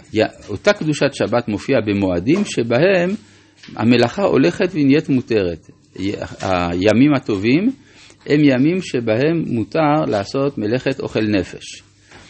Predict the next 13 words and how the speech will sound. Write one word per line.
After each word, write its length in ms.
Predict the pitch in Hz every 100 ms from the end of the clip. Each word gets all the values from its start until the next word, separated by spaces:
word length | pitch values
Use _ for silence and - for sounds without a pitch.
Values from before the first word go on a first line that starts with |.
| - - -
אה, 280 | - 98 95 92 95
בפורים 920 | 104 101 95 - 151 160 127 139 196 269 311 - _ _ _ -
אפשר 200 | 101 160 151
לעשות 380 | 120 - 139 117
כל 200 | - 135
מלאכה 580 | 120 107 92 - 175 226
חוץ 280 | - - 170 - 135
משתיים 1120 | 135 160 202 - _ _ - - 143 135 143
שנהגו 500 | - 110 107 104 135
שלא 240 | 135 110
לעשות, 320 | 104 92 165 165
לא 80 | 123
לבנות, 360 | 107 113 135